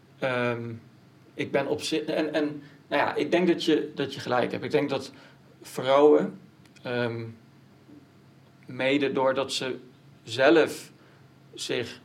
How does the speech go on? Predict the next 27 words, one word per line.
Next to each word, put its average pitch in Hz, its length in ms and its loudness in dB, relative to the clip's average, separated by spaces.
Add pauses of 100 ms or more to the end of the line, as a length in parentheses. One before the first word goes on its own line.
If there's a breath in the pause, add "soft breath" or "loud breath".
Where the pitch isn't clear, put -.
(280)
eh, 117 300 -4
snel 127 460 -4
kwetsbaar 127 360 -4
opstellen, 139 540 -4 (580)
of - 100 -20
in 123 60 -6
ieder 131 160 -6
geval, 120 600 -2 (460 loud breath)
eh, 127 160 -12
zich 123 200 -10 (140)
vrij 156 320 6
voelen, 127 460 -2 (120)
gemiddeld 123 400 -4
meer 135 240 4
dan 135 160 2
mannen, 123 360 -4
om 123 100 -8
zich 117 200 -10
kwetsbaar 123 280 -4
op - 120 -4
te 151 80 -8
stellen, 151 420 0 (920 soft breath)
ehm, 127 360 -6 (1300)
dat 175 200 -4
ze - 200 -8
dan 151 240 -4
toch 185 400 -4